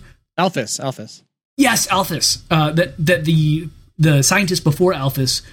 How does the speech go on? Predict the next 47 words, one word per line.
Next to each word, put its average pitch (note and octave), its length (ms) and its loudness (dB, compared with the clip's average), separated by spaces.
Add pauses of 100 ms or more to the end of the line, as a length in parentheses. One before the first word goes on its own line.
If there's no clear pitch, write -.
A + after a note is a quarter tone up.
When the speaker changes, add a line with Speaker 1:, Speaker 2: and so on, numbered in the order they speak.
Speaker 2:
was D#3+ 140 4
Doctor C3+ 300 0
Gaster. A2+ 400 -8 (260)
There's D3 160 2
a - 40 -4
couple G3+ 300 -2
characters E3 380 2
in D#3+ 60 6
the D3 60 4
game C3 340 2
who C#3+ 100 -2
actually C3 240 2
reference A#2+ 320 -4
Doctor - 280 -12
Gaster. G#2+ 400 -10 (380)
And B3 80 4
that's D4 160 2
it. C#3+ 180 -6 (460)
It's F3+ 140 4
just - 100 -2
kind G#3+ 140 -2
of F#3+ 60 -10
a - 20 -14 (100)
random F3 280 2
thing. B2 200 -6 (760)
But - 640 0 (1040)
if D#3 200 0
you E3 120 6
get E3+ 320 0
into A3 320 4
the E3+ 100 2
code D#3+ 200 0
itself, - 560 -4 (580)
you C#3 160 6
can F#3 120 2
find D3+ 300 2
that E3+ 120 -4
there C#3 140 2
are C3 80 2
rooms D3 580 0
that B2 160 -6
were, C#3+ 240 0
like, C3 240 0
deleted D3+ 500 4
from A#2 200 -8
the - 60 -12
game F2+ 260 -16